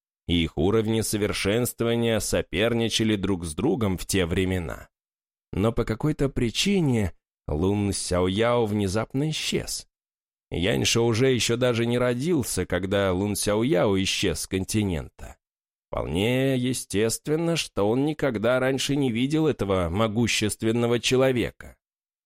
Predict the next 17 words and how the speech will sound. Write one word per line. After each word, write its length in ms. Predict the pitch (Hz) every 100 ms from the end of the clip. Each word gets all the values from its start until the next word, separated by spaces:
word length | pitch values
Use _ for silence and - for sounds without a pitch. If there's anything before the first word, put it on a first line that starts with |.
| _ _ _ _ _
Яньша 600 | - 82 98 147 101 -
уже 280 | 90 85 104
глубоко 460 | 92 92 92 92 107
вздохнул 720 | 95 92 90 101 123 117 90 _ _ _
и 160 | 101 95
силой 440 | - - 110 113
подавил 460 | 110 98 90 98 107
эмоции 520 | 117 143 120 - 90
в 60 | 82
своём 380 | 101 92 95
сердце. 640 | 95 - 85 71 - 69 67 _ _ _ _
Но 80 | 92
он 100 | 95
почтительно 680 | - 90 - 101 101 95 95
поклонился 880 | - 82 101 107 110 104 - 104 92 - _ -
и 80 |
сказал: 600 | 90 - 95 87 80 62